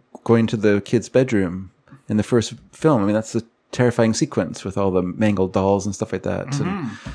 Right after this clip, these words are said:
Speaker 1: and, yeah, it goes dark.
Speaker 2: We were talking about, um, about, uh, jokes for kids, and my, my theory, uh, on this, and maybe this is a bit of a speechify,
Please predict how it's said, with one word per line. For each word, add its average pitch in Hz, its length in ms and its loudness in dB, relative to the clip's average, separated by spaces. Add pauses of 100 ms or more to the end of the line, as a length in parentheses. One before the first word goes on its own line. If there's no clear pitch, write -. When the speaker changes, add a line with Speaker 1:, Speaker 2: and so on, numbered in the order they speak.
(320)
Speaker 1:
and, 110 640 2
yeah, 170 300 4 (360)
it 117 80 -4
goes 127 160 4
dark. 196 340 2 (260)
Speaker 2:
We 170 100 6
were 180 80 4
talking 240 400 2
about, 143 420 2 (100)
um, 110 440 0 (160)
about, 113 520 -2
uh, 120 120 -2
jokes 139 500 0 (240)
for 127 180 -6
kids, 110 360 -2
and 110 120 -2
my, 123 360 -2 (320)
my 123 460 2
theory, 110 640 -2 (460)
uh, 107 280 2
on 107 240 -2
this, 104 260 -8
and 104 100 -6
maybe 107 220 -2
this 104 220 -8
is 113 120 -4
a 92 60 -8
bit 147 260 -4
of 101 100 -6
a - 40 -12
speechify, 87 680 -12